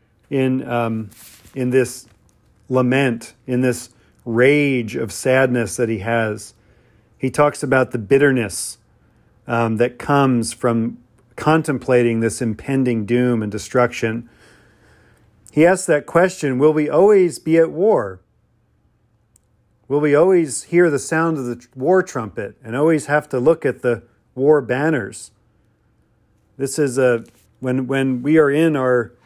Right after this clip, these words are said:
um, in suffering, it seems like it'll go on forever. It'll never end.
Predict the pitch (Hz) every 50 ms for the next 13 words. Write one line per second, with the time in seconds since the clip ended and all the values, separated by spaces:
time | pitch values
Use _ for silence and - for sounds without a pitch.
0 | _ _ _ _ _ _ _ _ - 120 117 113 113 110 110 113 117 123 - _
1 | _ _ _ _ _ - 147 160 156 151 - - 147 147 143 - - 120 113 107
2 | 104 107 123 135 113 - - 147 143 135 131 123 131 120 117 117 - - _ _
3 | _ _ _ _ - 139 123 120 110 113 139 123 123 123 123 117 113 107 95 -
4 | 113 120 123 123 131 117 104 98 98 - - _ _ _ _ _ _ _ _ _
5 | _ _ _ _ _ _ _ - 127 117 113 117 127 131 120 113 113 120 123 120
6 | 123 110 98 95 98 104 -